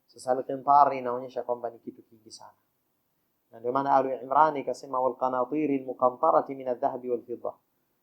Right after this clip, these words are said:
Mwanadamu anapenda mirundo mingi sana ya dhahabu na fedha. Sasa hapa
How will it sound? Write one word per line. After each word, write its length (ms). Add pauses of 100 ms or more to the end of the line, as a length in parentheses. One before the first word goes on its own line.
(140)
Mwanadamu 480
anapenda 420
mirundo 580
mingi 480
sana 320
ya 60
dhahabu 360
na 100
fedha. 260 (680)
Sasa 260
hapa 580